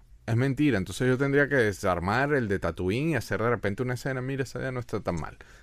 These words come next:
De repente un día ponerlos de Tatooine, en, guardarlos en,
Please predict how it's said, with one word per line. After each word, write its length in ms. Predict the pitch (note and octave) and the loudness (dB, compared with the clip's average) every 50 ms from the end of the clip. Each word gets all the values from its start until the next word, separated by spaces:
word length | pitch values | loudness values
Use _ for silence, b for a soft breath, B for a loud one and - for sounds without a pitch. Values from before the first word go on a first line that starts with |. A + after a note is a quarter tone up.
| b - | b -8
De 60 | F#2 | -8
repente 420 | F#2 F2+ E2+ - F#2 F#2 E2+ G2+ G#2 | -6 -6 -4 -4 -4 -4 -2 -2 -2
un 120 | G#2+ G#2 | -2 -2
día 260 | G#2 G#2 G2+ G2+ G#2 | -2 0 0 0 -2
ponerlos 460 | G2 - F#2+ F#2 E2+ D#2+ D#2+ G2 G#2 | -2 -4 -4 -4 -4 -4 -4 -4 -4
de 100 | G2+ A2 | -4 -4
Tatooine, 480 | F#2 F#2 E2+ - E2 E2 E2+ E2+ F#2 G2 | -6 -6 -6 -6 -4 -4 -4 -2 -2 -4
en, 260 | G2+ G#2 F#2+ D2+ A1+ | -4 -4 -6 -6 -6
guardarlos 560 | C2+ E2+ F2 D#2+ D#2+ E2 E2+ F2+ G#2 G#2+ G2+ | -4 -4 -4 -2 -2 -4 -2 -2 -2 -4 -4
en, 160 | A2+ F#2 - | -6 -8 -10